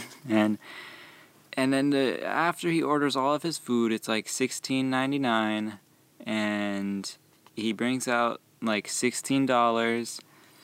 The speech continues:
and he's got another dollar bill in his wallet. I saw him just put it away. And as I'm, in my head, I'm like, "Dude, just give me the dollar. I'll give you a penny back." But no, he dumps out his pockets full of change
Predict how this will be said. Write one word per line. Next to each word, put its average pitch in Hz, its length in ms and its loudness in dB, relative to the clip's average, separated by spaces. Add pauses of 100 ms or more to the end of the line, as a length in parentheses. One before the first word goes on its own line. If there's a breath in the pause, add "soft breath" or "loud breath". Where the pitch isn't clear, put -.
(240 loud breath)
and 117 220 0
he's 120 120 2
got 156 200 0
another 143 320 2
dollar 131 320 0
bill 117 480 2
in 123 180 0
his 120 180 -2
wallet. 107 400 2
I 98 160 0
saw 117 300 0
him 110 140 -2
just - 200 -8
put 117 160 0
it 107 120 2
away. 104 420 2 (1040 soft breath)
And 123 160 -4
as 107 160 -6
I'm, 123 240 0
in 135 100 0
my 135 140 2
head, 135 180 2
I'm 120 120 2
like, 117 260 0
"Dude, 135 180 -2
just 151 220 -8
give 165 100 0
me 160 80 0
the 139 140 -2
dollar. 107 340 2
I'll 98 100 2
give 110 220 -4
you 120 100 0
a 120 60 -2
penny 131 300 -4
back." 135 500 -2 (380 loud breath)
But 123 100 2
no, 131 300 4
he 117 160 2
dumps 127 480 0
out 135 180 2
his 131 160 -4
pockets 120 560 -2
full 151 320 2
of 131 140 0
change 101 640 0